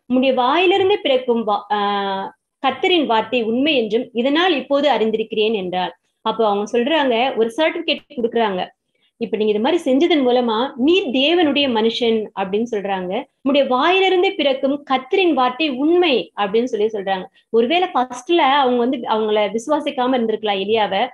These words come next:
ஆனா இப்படிப்பட்ட அதிசயங்களா செய்யும் போது அவங்க என்ன சொல்றாங்கன்னா, "நீங்க தேவனுடைய மனுஷன்" அப்படின்னு சொல்றாங்க. ஒருவேளை நம்மளை பார்த்து ஒருத்தர் வந்து அந்த மாதிரி சொன்னா நம்மளுடைய வாழ்க்கை எப்படிப்பட்டதா இருக்கணும், நமக்குள்ள இன்னும் எத்தனை குறைகள் இருக்குது, இன்னும் நம்ம எத்தனை குறைகளை அகற்றி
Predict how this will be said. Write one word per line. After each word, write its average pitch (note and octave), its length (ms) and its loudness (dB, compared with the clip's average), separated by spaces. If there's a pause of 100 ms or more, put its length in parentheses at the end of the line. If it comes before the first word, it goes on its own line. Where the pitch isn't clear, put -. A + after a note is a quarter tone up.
(200)
ஆனா C4 160 2
இப்படிப்பட்ட C4+ 500 -2
அதிசயங்களா D#4 600 0
செய்யும் D#4 380 2
போது D4+ 160 2
அவங்க C4 180 0
என்ன A#3+ 160 0
சொல்றாங்கன்னா, A3+ 520 -2 (280)
"நீங்க A3 260 0
தேவனுடைய A#3 520 2
மனுஷன்" G#3+ 380 -2
அப்படின்னு G3 300 -6
சொல்றாங்க. F#3 280 -8 (300)
ஒருவேளை E4 400 2
நம்மளை D4 380 2
பார்த்து D4+ 360 0 (320)
ஒருத்தர் A#3+ 320 2
வந்து B3+ 220 2
அந்த C#4+ 160 0
மாதிரி B3+ 220 2
சொன்னா B3 340 0
நம்மளுடைய F4 520 2
வாழ்க்கை C#4+ 360 0
எப்படிப்பட்டதா B3 580 -2
இருக்கணும், G#3 380 -4 (280)
நமக்குள்ள D#4+ 380 2
இன்னும் F4 280 2
எத்தனை C#4+ 380 0
குறைகள் D4 360 0
இருக்குது, A3 400 0 (280)
இன்னும் D#4+ 200 2
நம்ம C4+ 180 2
எத்தனை A#3 400 0
குறைகளை D#4+ 380 0
அகற்றி B3+ 480 -2